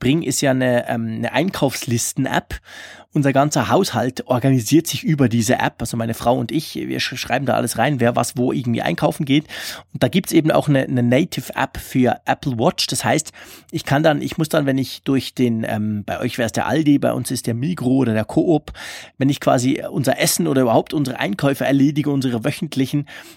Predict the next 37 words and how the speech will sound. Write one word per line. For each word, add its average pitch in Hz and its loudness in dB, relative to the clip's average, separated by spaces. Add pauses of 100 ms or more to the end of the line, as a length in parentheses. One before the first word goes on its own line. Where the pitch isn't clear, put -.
(140)
dann, 131 2
ähm, 131 2
muss 147 2
ich 151 0
nicht 151 0
das - -2
Smartphone 131 2
noch 110 -2
in 131 -8
der 107 -2
Hand 110 -6
halten, 110 -4
sondern 123 0
ich 123 -6
kann 135 0
wirklich 147 -2
auf 117 -2
die 123 -4
Apple 123 0
Watch 151 0
gucken, 165 0
sehe 123 2
da - 4
alles, 147 0 (360)
kann 135 0
das 135 0
auch 127 0
schön, - 2
äh, 120 2
quasi 120 0
dann 113 -4
ab-, - -4 (100)
abhaken, - -4
dann 120 -4
ist 120 -4
es 110 -4
weg. - 0